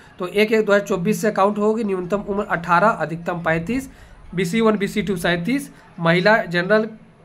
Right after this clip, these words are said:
बीसी वन, बीसी टू अड़तीस, एसटी, एससी पुरुष महिला चालीस एज रहने वाली है। ठीक है, और आप जिस भी झा-, देवघर से हैं, तो दोस्तों देवघर के भी सब अभ्यर्थी नहीं डाल पाएंगे।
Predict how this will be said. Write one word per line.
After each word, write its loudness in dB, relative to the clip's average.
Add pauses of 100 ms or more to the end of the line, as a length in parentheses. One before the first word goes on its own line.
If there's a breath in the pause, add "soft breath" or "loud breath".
(160)
बीसी -4
वन, 2
बीसी -2
टू -2
अड़तीस, -2
एसटी, 0
एससी 0
पुरुष -2
महिला 0
चालीस 0
एज -2
रहने -2
वाली -2
है। -8
ठीक -2
है, 0 (1500 loud breath)
और 2
आप 2
जिस 0
भी 2 (320)
झा-, 2 (240)
देवघर 2
से 2
हैं, 0
तो -4
दोस्तों -2
देवघर 2
के 0
भी -4
सब 2
अभ्यर्थी 0
नहीं 0
डाल 0
पाएंगे। -2